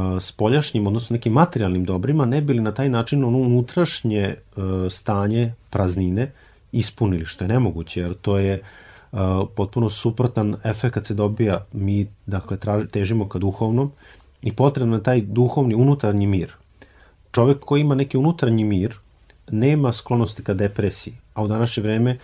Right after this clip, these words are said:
ljudi, nažalost, su u takvom stanju da to neko, e, s-, neko jurcanje i traženje, pokušavanje da se stigne nešto, da se uradi, e, stvara jedan,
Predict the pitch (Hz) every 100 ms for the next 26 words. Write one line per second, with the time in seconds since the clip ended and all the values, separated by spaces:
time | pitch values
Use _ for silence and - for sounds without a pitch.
0 | - - - - 107 120 127 113 117 127
1 | 117 110 - - 107 104 104 127 - -
2 | 95 110 110 98 98 - - _ _ _
3 | _ _ - - - 101 104 104 95 92
4 | - - - - - - _ _ _ _
5 | - 101 101 95 - - - 101 107 107
6 | 107 107 113 - 127 117 110 98 95 107
7 | 107 98 113 104 98 101 - - 104 113
8 | 107 95 107 - - 123 104 104 - 101
9 | - 110 110 120 123 123 120 - - -
10 | - 101 101 98 - - 123 120 107 110
11 | 113